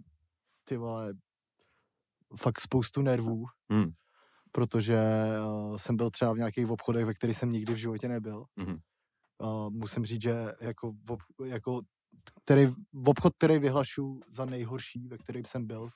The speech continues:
Speaker 1: přes tyhle Vánoce, je taková ta kosmetika Lush.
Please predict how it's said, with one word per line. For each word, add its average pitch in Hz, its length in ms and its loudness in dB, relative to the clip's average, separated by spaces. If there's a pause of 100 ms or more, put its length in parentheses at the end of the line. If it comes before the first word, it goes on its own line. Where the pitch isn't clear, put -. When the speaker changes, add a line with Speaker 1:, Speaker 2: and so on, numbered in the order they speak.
(140)
Speaker 1:
přes - 140 -6
tyhle 123 220 0
Vánoce, 113 480 0 (540)
je 123 300 -4
taková 123 240 -4
ta 113 120 -6
kosmetika 123 580 0
Lush. 127 240 2